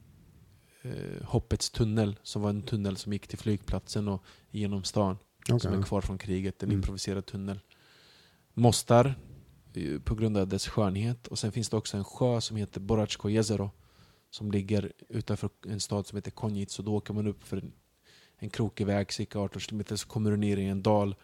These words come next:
Speaker 1: där det finns en stor sjö. Ehm, och där har de ett hopptorn som är mitt i sjön, så du kan hoppa,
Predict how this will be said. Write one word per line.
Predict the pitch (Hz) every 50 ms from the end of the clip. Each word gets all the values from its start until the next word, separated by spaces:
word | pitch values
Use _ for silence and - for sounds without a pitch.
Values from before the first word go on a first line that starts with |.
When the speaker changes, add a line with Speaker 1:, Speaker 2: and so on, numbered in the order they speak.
| - _ _ _ -
Speaker 1:
där | - 104
det | 101 95
finns | - 110 98 -
en | 101 98
stor | - - - - 113 104 101 98
sjö. | - - - 113 104 98 95 - _ _ _ _ _ _ _ _ _ _ _ _ _ _ _ _ _ _ - -
Ehm, | - 98 98 95 92 92 92 95 95 92 92 - _ - - -
och | 107 104
där | 107 107 107 113 -
har | 107 110 107
de | 107 104
ett | 101 -
hopptorn | - - - - - - - 120 110 101
som | - - 101
är | 98
mitt | 98 101 98 - _ -
i | -
sjön, | - - 110 98 95 104 -
så | - 92
du | -
kan | - - 101
hoppa, | 104 104 - - - 98 101